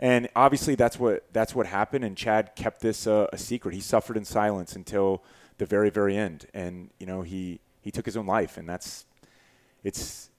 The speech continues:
it, we wanted to help change that number. So by bringing awareness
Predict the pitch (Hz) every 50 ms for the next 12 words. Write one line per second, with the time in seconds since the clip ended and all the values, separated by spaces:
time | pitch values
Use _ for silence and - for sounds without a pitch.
0 | _ _ _ - - - - - _ _ _ _ - 120 95 131 143 147 143 147
1 | 139 120 - 123 131 123 - 131 120 110 - - 92 - 92 85 82 80 - -
2 | - _ _ _ _ - - 123 113 107 98 - - - - 113 110 110 110 107
3 | 95 135 143 151 156 147 143 127 104 107 107 107 113 117 123 131 123 - -